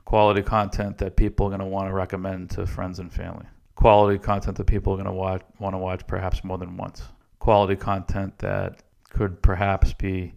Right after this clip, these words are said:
fashioned into sequels if it's feature, feature-length content, or fashioned into season two and season threes of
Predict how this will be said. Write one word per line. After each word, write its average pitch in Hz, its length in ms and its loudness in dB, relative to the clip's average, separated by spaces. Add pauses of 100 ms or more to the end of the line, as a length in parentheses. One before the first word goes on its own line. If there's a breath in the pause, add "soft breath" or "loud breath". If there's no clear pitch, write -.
(160)
fashioned 98 580 0
into 95 480 -6 (140)
sequels 110 680 0
if 101 160 -4
it's - 160 -8
feature, 104 460 -4 (120)
feature-length 104 720 -8
content, 104 520 -6 (200)
or 95 280 -4
fashioned 101 540 2
into 101 320 -8
season 104 400 -4
two 107 340 -2
and 95 140 -4
season 98 380 -4
threes 101 460 -4
of 92 460 -8